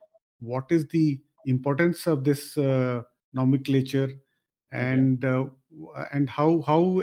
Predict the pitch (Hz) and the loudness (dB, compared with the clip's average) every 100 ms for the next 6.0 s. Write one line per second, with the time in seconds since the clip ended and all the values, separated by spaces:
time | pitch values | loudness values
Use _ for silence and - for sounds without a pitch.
0 | - 143 151 151 160 151 135 123 117 131 | 0 2 4 4 2 2 0 0 -2 -4
1 | - 131 120 120 110 127 117 - - 113 | -2 -2 -2 -6 -8 -10 -10 -12 -10 -8
2 | 110 113 120 117 143 - - - - 127 | -10 -8 -4 -2 -2 -4 -18 -20 -2 4
3 | 160 180 160 175 170 151 156 139 147 170 | 6 6 2 4 2 4 4 4 4 4
4 | 165 180 - - 156 139 139 131 143 139 | 6 4 0 -4 0 2 2 2 2 2
5 | 139 131 127 113 123 131 131 131 139 131 | 0 -4 -4 -4 -2 0 2 0 -2 -4